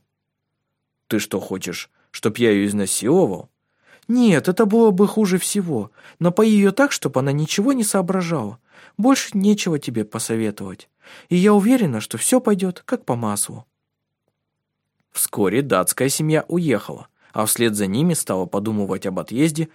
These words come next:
и шведское семейство. В один из последних дней, проведенных на Липовой аллее, Анетта сказала: «Микаэл,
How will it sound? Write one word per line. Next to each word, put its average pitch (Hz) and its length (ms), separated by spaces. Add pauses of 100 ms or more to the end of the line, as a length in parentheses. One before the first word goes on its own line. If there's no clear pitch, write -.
(100)
и 220 100
шведское 110 520
семейство. 117 600 (760)
В 113 100
один 117 280
из 110 80
последних 110 500
дней, 131 280 (220)
проведенных 117 600
на 113 80
Липовой 104 380
аллее, 113 480 (280)
Анетта 107 680
сказала: 135 640 (1200)
«Микаэл, 180 600